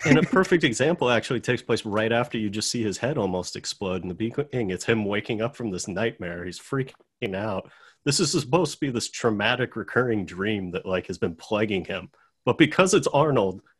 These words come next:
it's not, you know, a guy waking up in a cold sweat and having to be comforted by his wife, who happens to be Sharon Stone. No, it's Arnold who immediately <laughs> launches from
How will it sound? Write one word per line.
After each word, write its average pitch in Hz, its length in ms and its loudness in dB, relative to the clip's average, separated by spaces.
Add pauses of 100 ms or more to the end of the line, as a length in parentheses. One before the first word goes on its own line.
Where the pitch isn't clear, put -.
(100)
it's 117 220 0
not, 135 420 2 (160)
you 113 160 0
know, 101 340 2
a 104 80 -2
guy 113 320 2 (200)
waking 117 400 2
up 110 160 -2
in 107 80 -2
a 95 40 -6
cold 107 360 0
sweat 101 460 -2
and 92 160 -4
having 104 260 0
to 101 60 -4
be 95 100 -4
comforted 104 480 -2
by 98 180 -2
his 90 180 -8
wife, 90 440 -2 (240)
who 110 60 0
happens 107 300 0
to 101 60 -8
be 98 80 -6
Sharon 101 440 -2
Stone. 87 520 -4 (340)
No, 160 240 6
it's - 220 0
Arnold 165 360 8
who 151 180 8
immediately 151 580 4
<laughs> - 0 -
launches 139 580 4
from 123 300 2